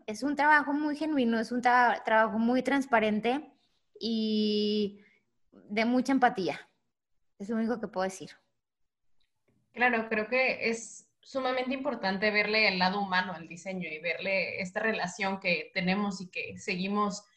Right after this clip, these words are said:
Speaker 2: desarrollando con el ser humano y con las necesidades de cada uno. Y creo que es una de las razones por las cuales se tienen que impulsar y se tienen que seguir desarrollando y creciendo estas carreras. Y como para concluir,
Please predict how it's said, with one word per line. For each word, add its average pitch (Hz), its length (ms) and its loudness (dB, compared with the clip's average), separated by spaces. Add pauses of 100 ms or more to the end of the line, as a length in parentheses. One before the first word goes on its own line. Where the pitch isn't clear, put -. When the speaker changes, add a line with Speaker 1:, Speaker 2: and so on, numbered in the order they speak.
(480)
Speaker 2:
desarrollando 196 880 2
con 175 180 -4
el 170 140 -6
ser 196 160 -4
humano 196 380 -2
y 175 140 -4
con 165 460 -8 (240)
las 190 140 4
necesidades 190 600 2
de 185 120 0
cada 190 320 2
uno. 202 220 -2
Y - 420 -12
creo 208 240 -2
que 240 80 2
es 247 120 0
una 269 180 4
de 311 60 4
las 262 140 6
razones 208 380 0
por - 160 -6
las 185 160 -4
cuales 196 520 2 (460)
se - 300 0
tienen 254 280 4
que 302 80 -4
impulsar 247 440 2
y 180 60 2
se 240 120 -6
tienen 208 280 0
que 240 120 -2
seguir 226 540 0 (320)
desarrollando 214 840 4
y 208 220 2
creciendo 208 480 0
estas 220 240 -2
carreras. 190 580 0 (520)
Y 202 420 2
como 214 280 4
para 214 220 6
concluir, 226 680 2